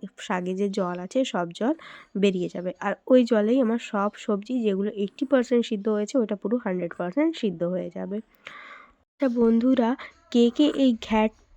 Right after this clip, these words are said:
উম, ঘ্যাটটা চেনো আর কে কে ঘ্যাট খেয়েছো, আর তোমাদের এই ঘ্যাট বলতে, মানে, এটা গ্রামের ভাষায় বলে, এইটা কেমন লাগে অবশ্যই কমেন্টে জানিও। আমার তো মচ্চব বাড়ির ঘ্যাট খুবই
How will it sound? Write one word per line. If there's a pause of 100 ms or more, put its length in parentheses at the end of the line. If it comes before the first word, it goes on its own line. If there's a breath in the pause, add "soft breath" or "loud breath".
(160)
উম,
ঘ্যাটটা (120)
চেনো (100)
আর (100)
কে
কে
ঘ্যাট
খেয়েছো, (360 loud breath)
আর
তোমাদের
এই (160)
ঘ্যাট
বলতে,
মানে,
এটা
গ্রামের
ভাষায়
বলে, (480 loud breath)
এইটা
কেমন
লাগে
অবশ্যই
কমেন্টে
জানিও। (340 loud breath)
আমার
তো
মচ্চব
বাড়ির
ঘ্যাট
খুবই